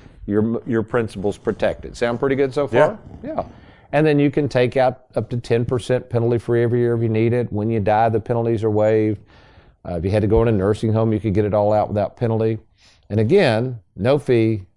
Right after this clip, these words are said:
Speaker 1: no risk. And that's what he's gonna do. He said, "Well, I don't really need any income for now, so we're not gonna put an income rider on." Incidentally, usually if you put an income rider on,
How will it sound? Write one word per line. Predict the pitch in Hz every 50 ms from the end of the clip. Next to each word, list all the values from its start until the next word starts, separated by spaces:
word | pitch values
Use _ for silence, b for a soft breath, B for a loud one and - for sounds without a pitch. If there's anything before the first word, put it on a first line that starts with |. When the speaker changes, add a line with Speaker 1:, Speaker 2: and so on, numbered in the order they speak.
| _ _ -
Speaker 1:
no | 95 98 95
risk. | 95 104 110 95 69 60 - - - _ _ _ _ _ _ _ _ _ -
And | 120 127
that's | 135 123
what | - 131 131
he's | 156 151 135
gonna | - 120 101 92
do. | 87 85 80
He | 85 110 123
said, | - - 123 107
"Well, | 107 131 160 180 175
I | 151
don't | 175 196 180
really | 123 160 147
need | 139 147 160 170 151
any | 131 113 110 101 - -
income | - 131 147 160 156 135 - 135 113 104 95
for | - 101
now, | 90 85 85 87 95
so | - - -
we're | 101 95
not | 92 87 92 92
gonna | - 113 110
put | 104 - -
an | 139 151
income | 147 135 127 - - 110 101 92
rider | 87 90 92 85 85 85 82
on." | 82 92 107
Incidentally, | 104 98 95 - - 110 117 117 - 110 101 98
usually | 117 131 127 104 113 104 95
if | 85
you | 95 90
put | - 113 90
an | 87
income | - 123 147 151 151 - 135 123 113 104
rider | 95 95 90 90 90 90
on, | 90 92 92 90